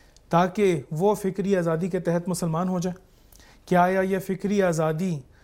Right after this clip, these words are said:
وہ تمام افراد کہ جو ایتھیسٹس ہیں، اس وقت ملحد ہو چکے، خداوند عالم کو نہیں مانتے، ان کو کیا آیا عقلی طریقے سے، ان کو قانع کرنے کے بعد فکری آزادی ہی کے تحت ان کو مسلمان ہونے کی اجازت دی گئی۔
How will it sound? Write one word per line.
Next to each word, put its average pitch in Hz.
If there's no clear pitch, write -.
وہ 175
تمام 185
افراد 175
کہ 185
جو 185
ایتھیسٹس 214
ہیں، 143
اس 185
وقت 196
ملحد 196
ہو 190
چکے، 170
خداوند 165
عالم 170
کو 190
نہیں 170
مانتے، 175
ان 165
کو 180
کیا 185
آیا 185
عقلی 226
طریقے 208
سے، 160
ان 190
کو 208
قانع 190
کرنے 196
کے 185
بعد 175
فکری 240
آزادی 196
ہی 196
کے 202
تحت 175
ان 190
کو 196
مسلمان 196
ہونے 185
کی 202
اجازت 175
دی 196
گئی۔ 214